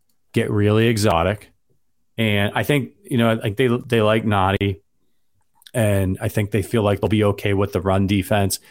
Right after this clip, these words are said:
particularly because they have Bolton back there behind them. I think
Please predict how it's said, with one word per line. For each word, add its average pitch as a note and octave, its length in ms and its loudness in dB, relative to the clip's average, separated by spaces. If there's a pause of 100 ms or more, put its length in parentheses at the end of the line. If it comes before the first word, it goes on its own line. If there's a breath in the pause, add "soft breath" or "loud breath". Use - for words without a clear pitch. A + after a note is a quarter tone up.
(200 loud breath)
particularly G2 560 0
because F2+ 200 -2
they F#2+ 80 2
have E2 160 0
Bolton F#2+ 320 0
back F2 280 -2
there F2+ 140 0
behind F2 480 0
them. F#2 160 -2 (640 soft breath)
I C#3 180 0
think D3+ 280 0